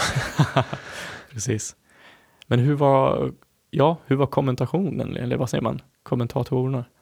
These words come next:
Speaker 2: Alltså, var det samma energi i dem?
Speaker 1: Ja, I princip, skulle jag säga.
Speaker 2: Okej. Spännande. Då känns det som att det blir så här helt tyst. Man hör ett spark på en fotboll och sen skriker de, liksom. <laughs> Så. Utan
Speaker 1: Ja,
Speaker 2: att
Speaker 1: det
Speaker 2: det är
Speaker 1: vart väl
Speaker 2: någon
Speaker 1: inte
Speaker 2: publik.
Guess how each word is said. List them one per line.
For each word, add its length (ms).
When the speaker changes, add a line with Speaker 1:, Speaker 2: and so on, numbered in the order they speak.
Speaker 2:
Alltså, 260
var 220
det 220
samma 360
energi 840
i 140
dem? 280
Speaker 1:
Ja, 840
I 80
princip, 580
skulle 180
jag 60
säga. 240
Speaker 2:
Okej. 220
Spännande. 560
Då 80
känns 180
det 60
som 140
att 80
det 60
blir 240
så 120
här 80
helt 320
tyst. 400
Man 120
hör 180
ett 180
spark 360
på 80
en 80
fotboll 360
och 100
sen 100
skriker 580
de, 240
liksom. 300
<laughs> 460
Så. 120
Utan 240
Speaker 1:
Ja, 100
Speaker 2:
att 80
Speaker 1:
det 0
Speaker 2:
det 40
är 20
Speaker 1:
vart 80
väl 40
Speaker 2:
någon 120
Speaker 1:
inte 140
Speaker 2:
publik. 100